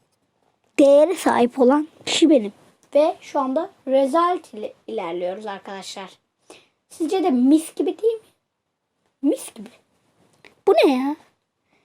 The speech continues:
Bizim mi? Hayır, bana çıkan oyuncular mı çok iyi? Mesela Koray Demirel şov yapmış bildiğin. Koray Demirel bildik şu birinci Chelsea. Şov yapmış yani bildiğiniz.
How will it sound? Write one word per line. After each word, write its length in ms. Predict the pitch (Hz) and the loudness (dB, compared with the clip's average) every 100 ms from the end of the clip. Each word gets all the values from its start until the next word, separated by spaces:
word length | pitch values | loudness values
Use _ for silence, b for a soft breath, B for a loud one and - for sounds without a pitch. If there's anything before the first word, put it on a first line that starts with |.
| _ | _
Bizim 300 | 247 554 508 | 2 6 6
mi? 60 | 285 | 4
Hayır, 220 | 349 415 | 4 2
bana 500 | 302 269 247 302 392 571 | -2 -8 0 2 2 -2
çıkan 300 | - 440 453 | -4 0 4
oyuncular 520 | 349 320 320 403 539 539 | 6 6 6 4 4 0
mı 60 | 302 | 0
çok 380 | - 262 - | 0 0 0
iyi? 220 | 262 294 - B B B B | 2 2 0 B B B B
Mesela 260 | - 370 370 | 2 2 2
Koray 420 | - 349 339 339 254 | 2 4 6 4 4
Demirel 460 | 339 349 339 339 - | 4 6 4 2 -6
şov 280 | - - 359 | -6 0 2
yapmış 480 | 302 - 254 240 - | 2 0 -2 -2 -4
bildiğin. 440 | 220 208 220 285 - _ - | -4 0 0 0 -4 _ -2
Koray 480 | 240 240 254 254 | 2 4 4 4
Demirel 440 | 262 262 220 226 262 B B B B B 277 | 4 2 2 0 -2 B B B B B -2
bildik 300 | 226 247 - | 2 0 0
şu 360 | - 285 269 - _ | 2 2 2 -2 _
birinci 400 | 254 247 240 240 | 2 6 4 2
Chelsea. 480 | - 214 240 - 202 247 _ _ _ _ _ _ _ - - | -2 0 -2 -2 -2 -2 _ _ _ _ _ _ _ -20 -2
Şov 200 | 349 359 | 0 2
yapmış 440 | 240 - - - | 2 -2 -10 -4
yani 240 | 196 202 202 | -2 -2 -4
bildiğiniz. 580 | 196 202 202 214 - | -4 -4 -4 -6 -10